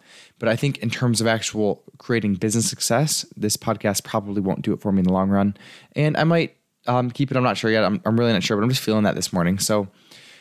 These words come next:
today, I just wanna, like, let you guys know that. <laughs> And I'm making a course on having genital herpes right now, and it's all about using these tools to love yourself, because if you can't love yourself, you're not gonna make meaningful income, I promise you. Um, so, you know,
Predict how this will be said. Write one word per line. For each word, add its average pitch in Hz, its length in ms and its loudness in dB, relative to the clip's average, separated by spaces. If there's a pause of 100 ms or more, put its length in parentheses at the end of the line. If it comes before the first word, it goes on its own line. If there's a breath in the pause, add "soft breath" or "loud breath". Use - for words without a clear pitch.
(140 loud breath)
today, 202 380 2 (300)
I 135 80 0
just 139 120 -2
wanna, 139 140 4
like, 117 200 2
let 104 160 0
you 110 60 -4
guys 113 160 2
know 98 160 2
that. 101 280 2 (540 loud breath)
<laughs> - 220 -20
And 123 380 2
I'm 127 120 2
making 170 220 2
a 170 60 2
course 120 300 0
on 107 220 4
having 110 300 0
genital 104 260 2
herpes 120 320 0
right 107 120 2
now, 120 340 0
and 107 200 -2
it's - 140 -4
all 104 160 2
about 98 380 -2 (180)
using 107 440 0
these 101 180 0
tools 98 280 -2
to - 100 -4
love 95 140 0
yourself, 131 360 0
because 95 340 -2
if 104 160 -4
you 101 100 2
can't 104 220 0
love 95 120 0
yourself, 104 340 -2
you're 98 80 0
not 87 140 0
gonna 92 120 0
make 80 160 0
meaningful 85 320 0
income, 87 320 0
I 110 40 -4
promise 92 380 -2
you. 87 200 -2 (460 loud breath)
Um, 92 200 -2
so, 98 340 0 (280)
you 113 80 0
know, 101 120 2